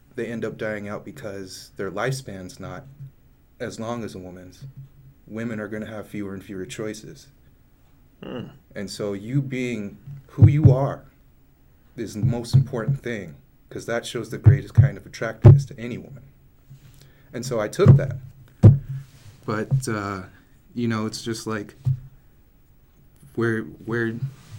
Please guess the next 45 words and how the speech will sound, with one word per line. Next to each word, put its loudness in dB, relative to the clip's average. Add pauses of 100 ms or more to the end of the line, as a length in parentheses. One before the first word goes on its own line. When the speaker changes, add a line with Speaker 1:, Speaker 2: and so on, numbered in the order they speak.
(340)
Speaker 1:
where 0
I 2
fit -2
in, 4
in -2
the 4
dating 10
world -2
right 0
now 0
is -6
I'm -4
not -4
looking 4
to -2
be 2
in 0
the 0
dating 6
world 2
right 4
now 0
because 4
of 0
all 2
the -4 (500)
freaking 2
confusion -2
out -8
there -6
in -8
the -12
streets. -6 (800)
But, -8
uh, -4 (520)
ultimately, -2
I'm -4
just -12
gonna -6
stick -6
to -8
who -4
I -4
am. -2 (360)
Speaker 2:
Mm-hmm. -8